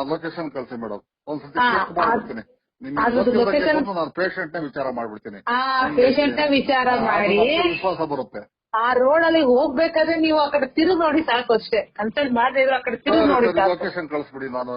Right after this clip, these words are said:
Speaker 2: ಹಾ,
Speaker 1: ನಾಳೆ
Speaker 2: ಸರಿ
Speaker 1: ಬೆಳಿಗ್ಗೆ
Speaker 2: ಸರ್.
Speaker 1: ಬರ್ತೀನಿ ನಾನು ಅಲ್ಲಿ.
Speaker 2: ಓಕೆ ಸರ್, ಎಲ್ಲಿರೋ ಸರ್ ನೀವು?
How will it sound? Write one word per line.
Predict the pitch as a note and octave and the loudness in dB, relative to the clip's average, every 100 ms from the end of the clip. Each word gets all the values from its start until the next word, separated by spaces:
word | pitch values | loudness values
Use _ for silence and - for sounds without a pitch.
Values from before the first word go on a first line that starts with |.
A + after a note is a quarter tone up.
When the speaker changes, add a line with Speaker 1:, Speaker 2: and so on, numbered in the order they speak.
| B2 | -2
Speaker 2:
ಹಾ, | G3 G3 F#3+ F3+ F3 | 0 0 0 -2 -4
Speaker 1:
ನಾಳೆ | C#3+ D#3+ | -2 -2
Speaker 2:
ಸರಿ | D#3+ C4+ | 0 2
Speaker 1:
ಬೆಳಿಗ್ಗೆ | C#4+ A3+ | 2 2
Speaker 2:
ಸರ್. | G3+ D#3+ | 0 0
Speaker 1:
ಬರ್ತೀನಿ | C3 B2+ | -8 -10
ನಾನು | A2+ G#2 | -12 -12
ಅಲ್ಲಿ. | F#2 F#2 _ _ _ _ | -14 -20 _ _ _ _
Speaker 2:
ಓಕೆ | G#3+ A#3+ B3 G#3+ | 0 0 0 0
ಸರ್, | G3+ G3+ | 0 0
ಎಲ್ಲಿರೋ | A#3 C#4 C#4 | 2 4 2
ಸರ್ | C4+ B3 | 2 0
ನೀವು? | A3 G#3+ A3+ | 0 0 0